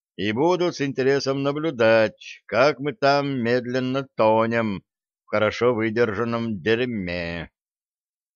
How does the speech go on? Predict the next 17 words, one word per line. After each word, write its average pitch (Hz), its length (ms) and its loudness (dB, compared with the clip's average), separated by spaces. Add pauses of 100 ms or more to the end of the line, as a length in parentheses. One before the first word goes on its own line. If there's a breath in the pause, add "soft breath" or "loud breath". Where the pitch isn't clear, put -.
(120)
Бррр! 110 580 -2 (880)
Перспектива, 107 680 -2
согласитесь, 123 1040 -4
не 101 160 -6
самая 120 500 2
радужная. 104 880 -2 (1040)
А 135 120 6
в 131 60 -2
том, 180 180 4
что 156 180 4
трупы 139 380 0
будут, 135 420 0
я 120 160 6
ни 131 120 -2
капельки 120 460 0
не 127 140 -2
сомневался. 131 960 -2